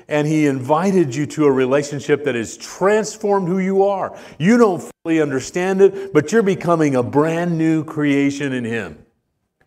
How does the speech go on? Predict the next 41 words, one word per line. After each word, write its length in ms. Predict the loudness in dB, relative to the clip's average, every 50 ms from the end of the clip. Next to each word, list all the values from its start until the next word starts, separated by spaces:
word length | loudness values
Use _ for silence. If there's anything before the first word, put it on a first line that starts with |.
| _ _ _ _ _ _ _ _ _ -14
A 40 |
brand 340 | -12 -6 -4 -4 -2 -2 -4
new 100 | -4 -6
creation 480 | -6 -6 -4 -4 -4 -4 -4 -8 -10 -10
in 80 | -8
him. 240 | -10 -10 -12 -12 -16 _ _ _ _ _ _
And 120 | -10 -10
it's 100 | -10 -10 _
all 220 | -4 -2 0 0 0
because 460 | -2 -6 -6 -2 0 0 0 0 -2
you 80 | -6 -8
said, 480 | -8 -6 -6 -4 -4 -4 -6 -8 -12 _ _ _ _ _ _ _ _ _
"I 80 | -6 -4
don't 280 | -4 -4 -4 -6 -8
just 220 | -8 -8 -8 -6 -6
want 320 | -6 -4 -4 -6 -8 -10
you 120 | -12 -12 -4
here. 540 | 0 2 2 2 2 0 -2 -4 -8 -10 -14 -20 -20 _ _ _ _ _ _ _ -10
I 60 | -8
want 340 | -6 -4 -4 -4 -4 -4 -6
you 380 | -6 -6 -6 -6 -6 -8 -10 -14 -18 -20 -20 -20 -20 _
to 80 | -12 -8
be 180 | -4 -2 -2 -2
the 140 | -2 -4
decision 560 | -6 -6 -8 -8 -10 -8 -8 -8 -8 -8 -8 -8
maker." 380 | -10 -10 -12 -14 -18 -20 -20 _ _ _ _ _ _ _ _ _ _ _ _
Because 360 | _ -12 -4 -2 -2 2 4
I've 260 | 4 4 4 4 2 0 -2
been 120 | 0 -2
making 380 | 0 0 0 0 -2 -2 -4 -4
a 60 | -2
bunch 380 | 0 0 0 0 0 -2 -2 -4
of 120 | -4 -2
them, 220 | -2 -6 -6 -8 -12 _ -20 -14
and 260 | -10 -8 -8 -6 -4
they're 240 | -4 -4 -2 -4 -4
no 240 | -4 -2 -2 -2 -4
good. 500 | -4 -2 0 0 0 0 -2 -4 -10 -18 _ _ _
<laughs> 100 | -16 -16 -16 -20 -20 -18 -10 -10 -8 -8
And 80 | -8
so 400 | -14 -6 -2 -2 -2 -2 -4 -8